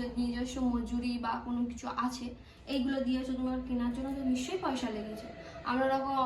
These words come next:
অমানসিক নয় যে চেনাশোনা বলে ফ্রিতে নিয়ে নেবো, এরকম মানসিকতা আমাদের নেই। সকালবেলা স্নান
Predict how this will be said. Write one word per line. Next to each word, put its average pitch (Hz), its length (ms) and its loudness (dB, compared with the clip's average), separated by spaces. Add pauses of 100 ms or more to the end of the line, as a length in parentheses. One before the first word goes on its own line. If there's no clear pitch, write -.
(200)
অমানসিক 247 520 6 (120)
নয় 240 240 4
যে 247 60 6 (160)
চেনাশোনা 269 420 0 (100)
বলে 254 160 4 (120)
ফ্রিতে 254 320 4 (100)
নিয়ে 226 180 4
নেবো, 220 220 -4
এরকম 233 320 -6 (600)
মানসিকতা 233 640 2
আমাদের 214 260 0 (100)
নেই। - 160 0 (1300)
সকালবেলা 240 520 0 (100)
স্নান 220 200 -6